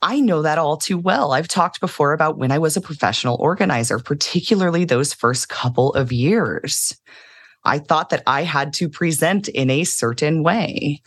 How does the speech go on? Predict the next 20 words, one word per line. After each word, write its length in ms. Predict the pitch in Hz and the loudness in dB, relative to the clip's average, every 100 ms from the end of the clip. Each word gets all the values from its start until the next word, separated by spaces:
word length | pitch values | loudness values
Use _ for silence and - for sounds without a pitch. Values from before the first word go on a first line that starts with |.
| - - - - 104 | -20 -20 -20 -4 -2
I 140 | 147 | -2
thought 300 | 160 160 - | 0 -2 0
that 120 | 147 117 | -2 0
I 160 | 139 | -2
had 240 | 156 160 151 | 0 -2 -2
to 80 | |
come 240 | 143 131 123 | -2 0 2
off 260 | 135 139 - | 0 -2 -4
very 360 | 147 175 185 147 | 0 2 2 0
type 340 | - 110 107 | 0 -2 0
A, 400 | 110 92 87 120 120 - - - | -2 -2 0 -2 -2 -16 -16 -4
very 480 | 135 143 202 226 147 | 0 2 2 2 0
hyper 380 | 131 113 110 - | 0 0 -2 -2
organized. 920 | - 104 95 90 85 90 117 - - - - - _ - | 0 0 0 0 0 0 0 -2 -6 -10 -20 -20 _ 0
Everything 720 | 196 220 202 190 185 160 135 | 2 2 2 0 0 2 2
in 120 | 131 120 | 2 2
my 160 | 120 | 0
business 640 | 123 113 110 113 123 123 | 0 0 0 0 0 -2
was 220 | 127 113 131 | 0 0 0
an 180 | 127 | -2